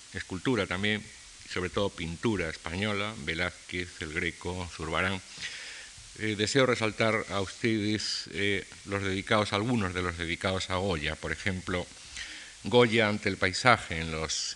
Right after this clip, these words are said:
estudios en homenaje al profesor Orozco, observaciones en torno a los cartones de tapices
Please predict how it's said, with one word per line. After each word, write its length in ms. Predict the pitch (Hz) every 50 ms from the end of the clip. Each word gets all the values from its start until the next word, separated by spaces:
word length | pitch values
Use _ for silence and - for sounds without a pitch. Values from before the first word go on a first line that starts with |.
| 98 -
estudios 680 | - - - - - 104 92 92 92 92 92 90 - -
en 120 | 90 82 80
homenaje 560 | 82 80 87 87 87 87 - - - 87 80 - - - - - - - - - - - - - - - -
al 280 | - 85 85 85 85 -
profesor 360 | - 85 80 - - 90 87
Orozco, 500 | 85 92 95 - - - - - 78 78 - - - - - - -
observaciones 680 | 92 90 - 95 87 95 92 - - 110 107 104 95
en 140 | 92 95 87
torno 240 | - 104 98 95 92
a 40 | 90
los 140 | 90 -
cartones 640 | - - 95 82 - - - 110 98 95 90 82 -
de 80 | - 80
tapices 800 | - 107 - - 120 107 - - - 87 80 - - - -